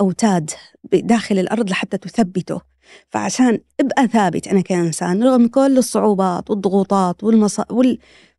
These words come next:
أبقى أنا إنسان متحكم بسلوكياتي، ما بتصرف إلا تصرف نابع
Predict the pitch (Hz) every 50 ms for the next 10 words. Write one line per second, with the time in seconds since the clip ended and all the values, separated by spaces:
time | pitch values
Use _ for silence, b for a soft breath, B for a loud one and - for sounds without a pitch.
0 | _ _ _ _ _ 320 269 - - 208 233 - 208 208 180 196 196 185 - 196
1 | 185 185 180 180 180 - - - - 262 - 311 294 254 220 - - 202 185 -
2 | - 185 180 170 170 - 190 208 247 226 226 - - 240 208 202 190 - - 226
3 | 208 190 - 185 - - 185 196 190 185 - - 202 220 226 220 208 175 196 180